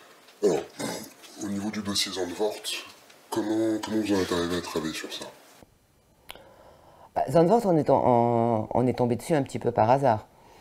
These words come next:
Speaker 2: Euh, en partant en Belgique avec Serge Garde. Au départ, en fait, au tout départ, en fait, moi, au tout départ, j'ai travaillé sur ces sujets, enfin, réellement par hasard.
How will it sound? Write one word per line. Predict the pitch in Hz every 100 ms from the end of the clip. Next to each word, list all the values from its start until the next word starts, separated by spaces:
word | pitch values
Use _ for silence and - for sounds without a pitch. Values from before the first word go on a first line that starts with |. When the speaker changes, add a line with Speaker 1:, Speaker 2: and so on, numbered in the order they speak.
| - - - - _ -
Speaker 2:
Euh, | 104 107 107 107 104 101 95 92 87 87 85 85 73 73 -
en | 110
partant | 113 - 131
en |
Belgique | 117 120 120 117 160
avec | 135 113 -
Serge | 143 127
Garde. | 123 110 98 95 - - - -
Au | 196
départ, | 160 156 131 135 135 -
en | 110
fait, | - 135 156 -
au | -
tout | 139
départ, | 127 113 90 92 - _ _ _ - -
en |
fait, | 175 -
moi, | 135
au | 117
tout | -
départ, | 185 170 156 175
j'ai | 135
travaillé | - 190 170 170 147 143
sur | 135 123
ces | 135
sujets, | - 131 123 135 165 196 _ - _ - - - - -
enfin, | 107 -
réellement | 107 165 165 160
par | - 165
hasard. | 156 139 127 143 170